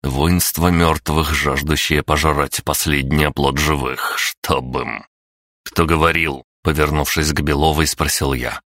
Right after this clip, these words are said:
Полковник уже успел разместиться за соседним зубцом. "Я не вижу дваргов". "Там есть передатчик", доложила Наталья. "Индисисис сказал, что его послал кто-то из членов королевской семьи.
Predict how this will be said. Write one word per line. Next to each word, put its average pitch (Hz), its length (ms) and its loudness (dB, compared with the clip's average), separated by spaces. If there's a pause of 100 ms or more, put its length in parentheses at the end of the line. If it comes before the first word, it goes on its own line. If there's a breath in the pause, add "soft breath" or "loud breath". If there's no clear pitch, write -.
(180)
Полковник 90 640 2
уже 87 160 2
успел 80 420 2
разместиться 80 720 0
за 78 140 2
соседним 69 640 0
зубцом. 65 560 -4 (380)
"Я 67 200 0
не 71 140 0
вижу 78 260 2
дваргов". 73 680 0 (560)
"Там 85 160 2
есть 90 320 0
передатчик", 90 800 -2 (120)
доложила 73 480 2
Наталья. 76 560 0 (240)
"Индисисис 92 640 0
сказал, 87 400 0
что - 200 0
его 85 200 2
послал 80 420 0
кто-то - 360 0
из 76 100 2
членов 78 480 0
королевской 78 540 0
семьи. 65 460 -2